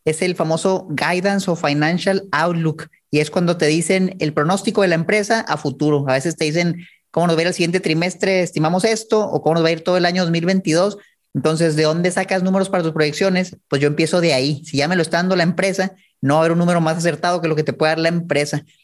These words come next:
Entonces, yo usualmente tomo lo que está ahí como la parte optimista, porque también a veces la empresa lo que quiere es vender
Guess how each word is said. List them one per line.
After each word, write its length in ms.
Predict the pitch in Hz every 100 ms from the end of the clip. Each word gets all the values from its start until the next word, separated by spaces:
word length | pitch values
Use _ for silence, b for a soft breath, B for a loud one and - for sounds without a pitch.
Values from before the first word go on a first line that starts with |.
| b -
Entonces, 240 | 120 143
yo 80 | 156
usualmente 480 | 156 160 165 156 170
tomo 280 | 165 170 180
lo 120 | 170
que 60 | 160
está 160 | 165
ahí 120 | 165
como 240 | 170 180 180
la 140 | 156
parte 240 | 156 160 185
optimista, 520 | - 170 180 196 196
porque 160 | 165
también 200 | 156 143
a 40 | 165
veces 120 | 196
la 60 | 165
empresa 260 | 156 160
lo 60 | 175
que 80 | 160
quiere 160 | 165
es 60 | 170
vender 460 | 180 175 185 214